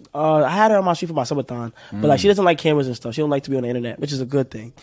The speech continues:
Speaker 2: So y'all opposite in that way.
Speaker 1: Yeah, yeah, we're opposite in that way. I would say that for sure.
Speaker 2: So she don't be, like, doing no clout, trying to, like,
Speaker 1: No.
Speaker 2: "It's my brother."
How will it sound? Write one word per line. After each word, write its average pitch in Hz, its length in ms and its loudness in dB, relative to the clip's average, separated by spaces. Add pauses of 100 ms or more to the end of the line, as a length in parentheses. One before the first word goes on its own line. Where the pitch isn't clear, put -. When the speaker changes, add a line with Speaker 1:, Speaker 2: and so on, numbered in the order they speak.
(140)
Speaker 2:
So 110 80 0
y'all 107 180 2
opposite 117 440 -2
in 90 80 -6
that 76 160 -8
way. 73 220 -12
Speaker 1:
Yeah, 135 160 -4
yeah, 117 140 -6
we're 113 120 -4
opposite 127 320 -2
in 113 60 -8
that 107 140 -10
way. 104 140 -10
I 104 80 -8
would 110 160 -8
say 113 100 -12
that - 160 -12
for - 140 -14
sure. 120 760 -4
Speaker 2:
So 87 200 -4
she - 160 -6
don't 113 160 2
be, 107 100 0
like, 90 240 -2
doing 90 200 -2
no 85 140 -4
clout, 98 520 -6
trying 98 280 -8
to, 95 80 -10
like, 131 120 -6
Speaker 1:
No. 135 340 2
Speaker 2:
"It's 131 140 2
my 101 160 0
brother." 101 500 -2